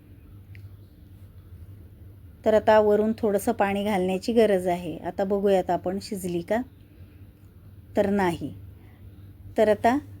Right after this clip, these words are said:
आपण थोडंसं पाणी आता त्यामध्ये टाकणार आहोत. गरम पाणी टाकायचं, अगदी थोडंसं टाकलंय मी, अर्धी वाटीभर पाणी टाकलंय. आता एक, एकजीव करून घेऊन आपण पुन्हा त्यावरती झाकण ठेवायचं.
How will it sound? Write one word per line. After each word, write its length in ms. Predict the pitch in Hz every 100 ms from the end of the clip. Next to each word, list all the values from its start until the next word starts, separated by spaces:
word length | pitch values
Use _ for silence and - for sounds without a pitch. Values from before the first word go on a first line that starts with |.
| -
आपण 260 | 190 208 233 -
थोडंसं 360 | 226 196 196
पाणी 340 | 220 214 196 190
आता 200 | 180 185
त्यामध्ये 400 | 190 180 180 196
टाकणार 360 | 208 165 175 170
आहोत. 160 | 175
गरम 300 | 180 202 226
पाणी 300 | 226 226 196
टाकायचं, 400 | 190 185 185 180
अगदी 300 | 202 214 220 330
थोडंसं 340 | 269 208 202 196
टाकलंय 400 | 196 190 180 185
मी, 160 | 202 247 - - -
अर्धी 300 | 220 220 208
वाटीभर 460 | 233 202 214 220 233
पाणी 280 | 233 214 196
टाकलंय. 400 | 196 190 185 214 277 - - - - - - - - - - - - - - -
आता 180 | - 226
एक, 420 | 233 240 233 - 226 208
एकजीव 380 | 226 208 196 247
करून 440 | 247 226 214 220
घेऊन 220 | 208 220
आपण 280 | 214 196 214
पुन्हा 300 | 214 214 220
त्यावरती 500 | 214 202 175 170 226
झाकण 360 | 277 262 180 170
ठेवायचं. 460 | 180 160 - -